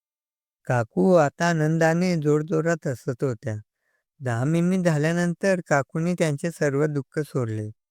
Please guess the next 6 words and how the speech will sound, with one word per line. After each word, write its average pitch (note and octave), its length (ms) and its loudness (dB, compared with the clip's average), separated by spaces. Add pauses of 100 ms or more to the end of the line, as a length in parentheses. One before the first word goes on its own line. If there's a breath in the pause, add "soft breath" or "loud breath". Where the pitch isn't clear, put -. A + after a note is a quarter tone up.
(400)
नंतर C3 440 -2
काकूने F3+ 460 0
मला E3+ 300 4
बेडवर D3+ 440 2
आडवे C#3 360 0
केले. A2+ 380 -4